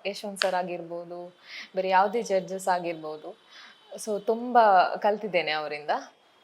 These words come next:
So, ಖುಷಿ ಆಗುತ್ತೆ. ಆ, ನನ್ನಲ್ಲಿ ಒಂದು ಚೇಂಜಸ್ ಆಗಿದೆ ಅಂತ ಹೇಳಿದ್ರೆ, ಆ,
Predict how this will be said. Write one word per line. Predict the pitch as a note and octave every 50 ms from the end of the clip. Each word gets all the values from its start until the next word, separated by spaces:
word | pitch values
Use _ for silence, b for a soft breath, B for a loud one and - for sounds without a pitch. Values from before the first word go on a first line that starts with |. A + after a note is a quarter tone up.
| - - - _ _ - - -
So, | G3 F#3 F#3+ F#3+ F#3 - -
ಖುಷಿ | G3 - - F3+
ಆಗುತ್ತೆ. | D3+ C#3+ - - - - _ _ _ _ _ _ _ _ _ _ _ _ _ _ _ _ _ _ _ _ - - - - G2
ಆ, | F2 - - - _ - A3
ನನ್ನಲ್ಲಿ | A#3 B3 C4 D4 D#4 D#4 D#4
ಒಂದು | D4 C#4 C#4 C4+ C4+
ಚೇಂಜಸ್ | C#4 - B3 A#3 C#4 D4 D#4+ E4 - D4+
ಆಗಿದೆ | C4+ B3+ B3 C4+ C#4+ B3 C#4
ಅಂತ | C4 B3+ B3 C#4
ಹೇಳಿದ್ರೆ, | B3 B3 A#3 A#3+ A#3 G#3+ G3 A#3 C4+ C4 B3+ A#3+ A#3 A3+ G#3+ G#3 G#3
ಆ, | G3+